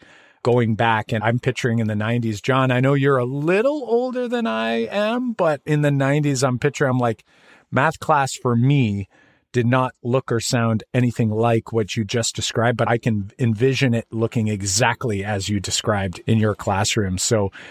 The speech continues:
I appreciate you sharing that work. And I guess this brings me to my next piece. And this is one of the reasons we wanted to bring you on, is because of, I find how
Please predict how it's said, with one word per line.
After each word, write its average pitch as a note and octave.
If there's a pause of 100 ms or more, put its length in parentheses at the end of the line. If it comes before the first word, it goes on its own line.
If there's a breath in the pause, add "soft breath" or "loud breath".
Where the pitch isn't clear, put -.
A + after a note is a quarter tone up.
(100)
I A2
appreciate A#2+
you A2+
sharing G#2+
that A2
work. G#2+
And G#2 (160)
I A#2+
guess C#3+ (600 soft breath)
this B2+ (120)
brings D3
me C3
to -
my A#2
next A#2
piece. A#2
And A#2
this C#3+
is B2+
one C3+
of C3+
the B2
reasons A#2
we A2+
wanted A2
to G#2
bring A2
you G2+
on, A2+
is G#2
because B2
of, A2+
I B2+
find A#2
how A#2